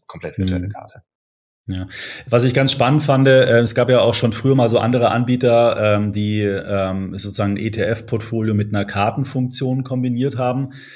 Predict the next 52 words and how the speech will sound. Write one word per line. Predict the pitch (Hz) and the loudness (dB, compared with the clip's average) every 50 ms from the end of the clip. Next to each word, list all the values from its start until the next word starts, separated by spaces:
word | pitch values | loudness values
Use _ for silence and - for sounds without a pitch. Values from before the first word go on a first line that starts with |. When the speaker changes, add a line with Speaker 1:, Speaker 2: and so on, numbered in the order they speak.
| - - _ | -20 -16 _
Speaker 2:
Und | 110 104 | -4 0
da | 113 107 | 2 4
Speaker 1:
Ja. | 98 | 4
Speaker 2:
war | 107 120 131 | 4 4 4
ich | 139 - | 2 2
ja | - 120 104 95 - - _ _ - | 2 0 0 0 -4 -8 _ _ -8
tendenziell | - 127 127 131 127 127 - 123 127 131 | -4 -2 0 2 2 2 2 2 2 2
eher | - 123 123 123 110 | 4 4 4 4 4
so | 117 113 | 2 -2
kritisch | 117 - 127 131 127 160 156 147 - - - | -2 0 0 0 2 2 0 0 0 -2 -2
eingestellt | 123 135 143 143 147 - - 131 127 131 131 127 120 | -2 0 0 0 0 0 2 2 2 2 2 0 -2
drüber, | 131 131 131 139 139 143 143 - - - - - - _ | -2 0 2 2 2 2 0 -4 -10 -18 -20 -20 -20 _
weil, | - 104 110 107 110 110 110 113 117 113 113 113 - | -4 0 2 4 4 4 4 4 4 2 2 0 0
ähm, | 110 110 107 107 104 104 107 107 107 107 104 - _ _ | 0 2 4 4 2 2 0 -2 -4 -6 -10 -12 _ _
in | - 104 | -6 -2
diesem | 107 147 156 139 131 120 | 0 0 2 2 0 -2
speziellen | - - 117 - - 120 117 120 120 117 | -2 -4 -6 -4 -2 0 0 0 -2 -2
Fall, | - 117 110 117 117 113 | -2 0 0 0 0 0
wenn | 110 110 | -2 -4
ich | 104 110 131 | -4 0 2
nur | 131 143 147 143 | 2 4 4 4
ein | 135 127 | 2 0
Depot | 127 120 110 - - 127 127 139 147 | -2 -6 -8 -8 -6 -4 -2 0 0
sozusagen | 131 123 110 - - 104 101 104 101 101 104 104 101 98 | 0 -2 -2 -4 -4 -4 -4 -4 -2 -2 -2 -4 -4 -6
habe | 101 101 107 120 123 135 143 147 147 - - - - _ _ - | -4 -4 -2 -2 0 -2 -2 -4 -6 -12 -18 -20 -20 _ _ -4
und | 110 107 110 107 110 - - _ _ _ _ _ _ _ | -2 -2 -2 -2 -4 -8 -12 _ _ _ _ _ _ _
man | - 104 104 104 101 | -10 -6 -4 -4 -2
sagt, | 101 104 95 107 110 - - - | 0 0 0 0 -2 -4 -6 -6
"Zahl | - - 95 101 110 113 | -4 0 0 0 2 0
mit | 110 104 104 | 0 0 0
deinem | 104 104 104 104 104 98 | -2 -2 0 -2 -4 -4
Depot", | 107 104 107 - - 120 117 104 110 123 120 - - - | -6 -8 -10 -6 -4 -2 0 2 0 0 -2 -2 -6 -8
dann | 101 101 | -8 -6
finde | - 113 110 | -6 -6 -6
ich, | 107 | -6
das | 110 107 98 - - - | -4 -2 0 0 0 0
ist | - _ - - - - - - | -4 _ -8 -4 -4 -4 -4 -6
keine | - 107 101 101 101 98 | -6 -6 -4 -4 -4 -4
schlüssige | - - - 120 120 131 123 101 101 101 | -6 -6 -2 -2 0 0 0 0 0 0
Speaker 1:
Mhm. | 101 | 0
Speaker 2:
Argumentation, | 110 101 104 104 104 - - 104 - - 113 113 117 107 | -2 -4 -4 -6 -6 -6 -8 -6 -6 -4 -2 -2 -2 -2
weil | 101 101 101 | -2 -2 -2
ich | 98 - | -4 -6
will, | 113 104 104 | -8 -8 -8
äh, | - | -6
auf | 98 98 - 101 - | -4 -4 -6 -4 -4
der | 101 104 | -4 -4
einen | 107 113 110 | -2 0 0
Seite, | 113 104 110 104 | 0 0 0 0
dass | 104 101 | -2 -2
die | - 104 | -2 -2
Leute | 101 101 101 107 104 101 | 0 0 0 0 -2 -2